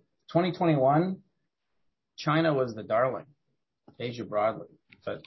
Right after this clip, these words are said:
China in particular. Now it's, I haven't followed it where, how far it's,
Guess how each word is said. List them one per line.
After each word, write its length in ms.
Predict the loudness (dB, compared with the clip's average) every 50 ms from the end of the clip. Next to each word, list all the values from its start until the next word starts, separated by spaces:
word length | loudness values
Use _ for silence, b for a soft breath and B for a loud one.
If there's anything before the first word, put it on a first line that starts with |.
| -20 _ -14
China 240 | -10 -8 -6 -6 -6
in 60 | -8
particular. 540 | -10 -10 -8 -8 -8 -6 -6 -6 -6 -6 -6
Now 220 | -6 -4 -4 -4
it's, 220 | -4 -6 -12 -20 _ _ _ _ 0
I 80 | 4 4
haven't 340 | 4 4 0 -4 -4 -2 0
followed 320 | 2 2 4 2 2 0
it 100 | -2 -4
where, 200 | -2 -4 -4 -2
how 200 | -2 -4 -4 -4 -4
far 140 | -4 -4 -4
it's, 160 | -6 -10 -20